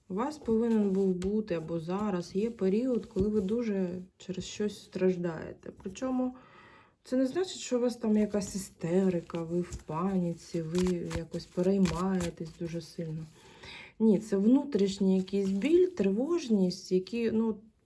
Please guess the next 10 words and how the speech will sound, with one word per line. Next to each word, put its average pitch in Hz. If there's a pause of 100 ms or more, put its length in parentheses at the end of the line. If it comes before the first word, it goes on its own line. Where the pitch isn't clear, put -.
(800)
хронічні, 180 (320)
постійні. 170 (680)
Можливо, 240
у 220
вас 214 (100)
через 185
це 214
і 156
загострення 208
якихось 190